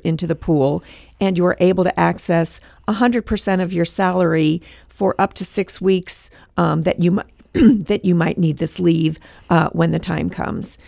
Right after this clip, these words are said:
What we're hopeful is that some companies who are already offering paid family leave will maybe build upon,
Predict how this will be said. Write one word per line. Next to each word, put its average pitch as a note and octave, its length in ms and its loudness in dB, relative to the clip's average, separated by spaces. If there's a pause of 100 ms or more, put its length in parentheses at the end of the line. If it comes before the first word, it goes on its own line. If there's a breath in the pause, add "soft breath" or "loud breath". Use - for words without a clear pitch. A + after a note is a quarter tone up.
(580 loud breath)
What A#3 360 2
we're A#3 160 2
hopeful A3 580 0
is G3+ 220 0
that - 220 0
some G#3 600 0
companies G3 560 0
who C4+ 100 2
are G#3 140 2
already A#3 460 4
offering E3+ 400 -2
paid E3 260 -2
family F3 320 -4
leave E3 360 -2 (200 loud breath)
will G#3+ 120 -2
maybe G3+ 280 0
build F#3+ 300 0
upon, F3+ 380 -2